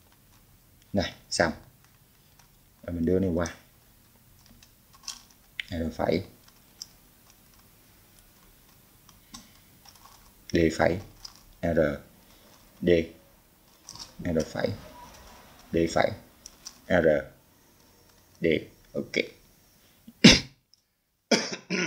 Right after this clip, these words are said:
Nó thành một cái khối. Nhưng mà nó có những cái viên này nó lệch. Thì những cái viên này có lệch á, nếu các bạn muốn, à, kiểm tra parity á, thông thường mình giải quyết parity xong á,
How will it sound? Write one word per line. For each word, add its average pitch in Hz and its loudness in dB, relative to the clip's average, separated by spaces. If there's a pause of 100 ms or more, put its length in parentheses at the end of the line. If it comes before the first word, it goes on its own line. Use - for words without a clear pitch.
(2500)
Nó 78 -18
thành 80 -16
một 78 -16
cái 87 -18
khối. 95 -12 (880)
Nhưng 117 -6
mà 101 -6
nó 107 -10
có 160 -8
những 135 -12
cái 147 -10
viên 117 -6
này 95 -10
nó 107 -8
lệch. 80 -14 (1500)
Thì 104 -6
những 107 -4
cái 156 -4
viên 139 -4
này 104 -6
có 139 -8
lệch 98 -4
á, 85 -10
nếu 180 -8
các - -8
bạn 98 -4
muốn, 190 -2
à, 131 -4
kiểm 104 0
tra 120 0
parity 120 0
á, 151 -12 (920)
thông 135 2
thường 104 4
mình 95 -2
giải 92 0
quyết 170 -2
parity 127 -2
xong 131 -4
á, 135 -10